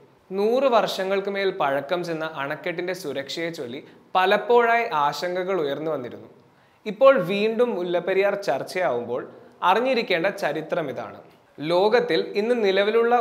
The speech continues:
ഉയരം കൂടിയ ഭൂഗുരുത്വ അണക്കെട്ടുകളിൽ ഏറ്റവും പഴക്കമുള്ള അണക്കെട്ടാണ് മുല്ലപ്പെരിയാറിലേത്. നിർമ്മാണ കാലഘട്ടങ്ങളിൽ ഇത് ലോകത്തിലെ ഏറ്റവും വലിയ അണക്കെട്ടായിരുന്നു. ആയിരത്തി എഴുന്നൂറ്റി എൺപത്തി ഒൻപതിലാണ് മുല്ലപ്പെരിയാർ അണക്കെട്ട് നിർമ്മാണവുമായി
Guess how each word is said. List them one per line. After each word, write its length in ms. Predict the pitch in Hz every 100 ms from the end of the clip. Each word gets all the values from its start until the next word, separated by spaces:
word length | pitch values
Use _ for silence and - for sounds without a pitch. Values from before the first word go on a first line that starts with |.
| 160 156
ഉയരം 340 | 175 196 226 220
കൂടിയ 360 | 196 156 147 180 - 156
ഭൂഗുരുത്വ 580 | 180 233 226 220 208 226 160
അണക്കെട്ടുകളിൽ 680 | 151 160 190 156 127 123 160 - -
ഏറ്റവും 640 | 170 180 180 - 240 240 240
പഴക്കമുള്ള 500 | 185 170 185 185 185
അണക്കെട്ടാണ് 540 | 170 147 160 160 156 147
മുല്ലപ്പെരിയാറിലേത്. 800 | 131 123 123 120 117 104 104 104 - _ _ _
നിർമ്മാണ 400 | 151 156 190 190 208 190
കാലഘട്ടങ്ങളിൽ 680 | 180 190 185 170 147 151 196 - -
ഇത് 160 | 170 202
ലോകത്തിലെ 440 | 180 185 185 208 185 160
ഏറ്റവും 340 | 160 202 202 165
വലിയ 380 | 160 170 196 226 170
അണക്കെട്ടായിരുന്നു. 720 | 147 151 135 117 107 95 98 - _ _ _ _ -
ആയിരത്തി 520 | 165 190 214 240 277 240
എഴുന്നൂറ്റി 380 | 190 196 196 196 170
എൺപത്തി 320 | 165 180 202
ഒൻപതിലാണ് 720 | 175 147 160 180 175 123 127 -
മുല്ലപ്പെരിയാർ 680 | 160 170 185 185 180 185
അണക്കെട്ട് 400 | 147 139 165 165 160
നിർമ്മാണവുമായി 680 | 139 139 139 151 147 139